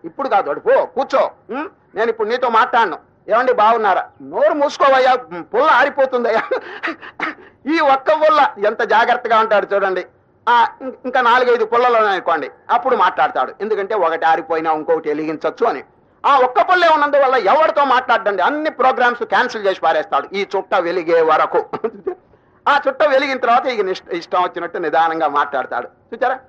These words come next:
అగ్గిపెట్టు ఒక్కటే పుల్ల ఉన్నటువంటిది ఈ శరీరం అండి. మానవ శరీరం ఎటువంటిదంటే ఇదిగో ఒక్క పుల్ల ఉన్నటువంటిది అండి ఇది పరిస్థితి అది. ఆ, ఆ ఒక్క పుల్ల గనక ఆరిపోతే,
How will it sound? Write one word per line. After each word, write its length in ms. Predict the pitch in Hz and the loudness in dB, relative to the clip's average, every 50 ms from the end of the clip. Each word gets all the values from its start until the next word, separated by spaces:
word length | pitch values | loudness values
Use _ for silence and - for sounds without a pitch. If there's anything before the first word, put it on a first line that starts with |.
| _ _ _ - | _ _ _ -2
అగ్గిపెట్టు 420 | 196 214 233 294 285 240 - - - | -2 0 0 0 -2 -2 2 2 2
ఒక్కటే 440 | 247 240 - - 294 277 285 285 | 2 2 2 0 0 2 2 2
పుల్ల 240 | 277 - 262 269 269 | 2 2 2 2 2
ఉన్నటువంటిది 580 | 269 269 262 254 262 247 240 233 247 247 240 - _ _ _ _ - | 2 0 0 -2 -2 -2 -2 -2 -2 -4 -6 -8 _ _ _ _ -10
ఈ 140 | 202 247 247 | -10 -10 -8
శరీరం 420 | - - 226 294 320 330 311 277 247 | -2 -2 -2 0 0 2 2 2 2
అండి. 220 | 208 160 147 - _ _ _ _ _ - | 2 0 -4 -10 _ _ _ _ _ -2
మానవ 320 | 180 254 311 339 349 339 | 0 2 4 4 2 0
శరీరం 380 | - 330 302 311 294 285 269 262 | 0 0 0 0 2 0 2 0
ఎటువంటిదంటే 800 | 240 233 - 269 277 254 220 220 202 - 202 214 214 214 - - _ _ - | 0 0 0 0 0 0 -2 -4 -2 0 0 0 0 -2 -4 -8 _ _ -12
ఇదిగో 160 | - 233 233 | -4 0 2
ఒక్క 340 | 233 220 196 208 - - 269 | 2 2 2 0 0 0 -4
పుల్ల 260 | 254 - 233 254 262 | -2 0 0 2 2
ఉన్నటువంటిది 500 | 254 240 226 220 - 214 196 180 180 170 | 2 2 0 0 -2 -2 -2 -2 -2 -2
అండి 140 | 165 156 143 | -2 -4 -4
ఇది 100 | 135 131 | -8 -10
పరిస్థితి 520 | - - 160 185 185 - - - 151 127 139 | -6 -4 -2 -2 -2 -4 -6 -10 -8 -8 -8
అది. 160 | 135 123 - _ - | -8 -10 -12 _ -4
ఆ, 380 | 131 135 147 147 143 139 123 - - - _ _ _ - - | -2 0 0 2 2 0 -2 -4 -6 -16 _ _ _ 0 2
ఆ 120 | 240 269 | 4 4
ఒక్క 280 | 262 254 - - 311 - | 4 2 2 0 0 0
పుల్ల 220 | 339 339 330 311 277 | 2 0 2 2 2
గనక 160 | 285 277 233 | 0 0 2
ఆరిపోతే, 640 | 233 226 262 277 226 233 240 233 220 208 208 202 - | 2 2 2 2 0 -2 -2 0 0 -2 -2 -2 -6